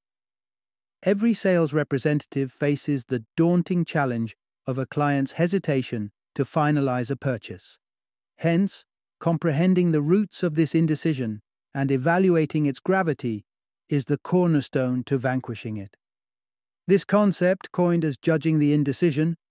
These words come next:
forms the J in the jolt effect. As per Dixon and McKenna, customer indecision springs from three fundamental sources: valuation dilemmas, information deficit, and outcome uncertainty.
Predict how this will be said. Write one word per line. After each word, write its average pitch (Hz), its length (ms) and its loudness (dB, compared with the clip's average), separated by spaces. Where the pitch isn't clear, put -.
forms 170 380 2
the 156 140 0
J 160 480 2
in 156 120 2
the 151 80 2
jolt 139 320 -2
effect. 117 480 -10
As 175 220 2
per 180 240 2
Dixon 170 480 0
and 156 160 0
McKenna, 160 460 0
customer 175 420 0
indecision 165 640 0
springs 160 380 0
from 143 200 0
three 165 380 2
fundamental 151 680 0
sources: 120 640 -6
valuation 135 640 0
dilemmas, 160 580 0
information 147 680 0
deficit, 156 580 -4
and 135 200 -2
outcome 139 440 -4
uncertainty. 117 840 -8